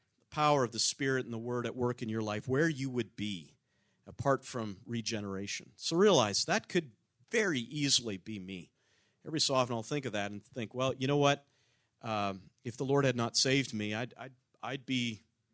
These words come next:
you know, in Skid Row as well." Uh, it's, it, it, it, it's all within our lost, uh, potential. Uh, so remember that, be humbled by that,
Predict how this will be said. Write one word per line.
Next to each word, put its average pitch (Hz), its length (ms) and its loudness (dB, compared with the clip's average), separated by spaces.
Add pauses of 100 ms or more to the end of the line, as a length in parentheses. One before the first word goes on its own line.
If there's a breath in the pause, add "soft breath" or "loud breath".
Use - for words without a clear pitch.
(200)
you 117 180 -8
know, 104 180 -6
in 101 80 -6
Skid 131 300 0
Row 127 220 2
as 101 140 -4
well." 113 420 2 (720)
Uh, 104 220 -6
it's, - 240 0
it, 120 200 -8
it, 120 180 -14
it, 131 140 -14 (140)
it's - 400 2 (160)
all 131 240 0
within 135 440 0
our 117 280 -2
lost, 120 500 0 (560)
uh, 98 120 -14 (160)
potential. 135 640 -4 (600)
Uh, 107 240 -6
so 160 520 6
remember 165 440 4
that, 147 260 6
be 139 80 0
humbled 156 400 2
by 113 220 2
that, 113 320 -2